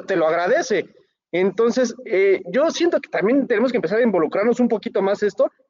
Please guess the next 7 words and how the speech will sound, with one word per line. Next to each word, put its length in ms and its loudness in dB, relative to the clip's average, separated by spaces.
no 120 2
solamente 480 0
aquí 360 -6
y 260 -2
por 180 -2
interés 320 0
personal, 400 -2